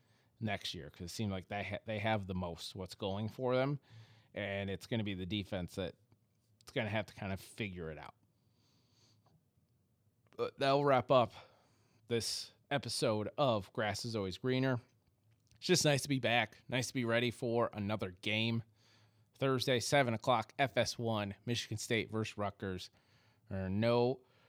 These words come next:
no Gabe Brown. Possibility of Josh Langford.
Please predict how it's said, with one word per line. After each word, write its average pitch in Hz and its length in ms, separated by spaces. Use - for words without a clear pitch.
no 147 160
Gabe 139 300
Brown. 123 440
Possibility 147 840
of 143 100
Josh 147 340
Langford. 143 600